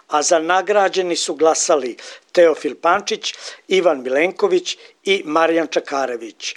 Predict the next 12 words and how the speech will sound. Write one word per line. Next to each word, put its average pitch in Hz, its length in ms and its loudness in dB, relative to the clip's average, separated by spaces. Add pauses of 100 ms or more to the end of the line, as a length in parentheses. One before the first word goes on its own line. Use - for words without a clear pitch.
(240)
dok - 280 -2
je 151 60 6
za 156 180 4
roman 180 420 2
Davida 175 460 2
Albaharija 151 720 2
Pogovor 180 640 0 (360)
svoj 165 300 2
glas 180 340 4
dao 175 200 4
Branko 175 400 0
Kukić, 220 520 -6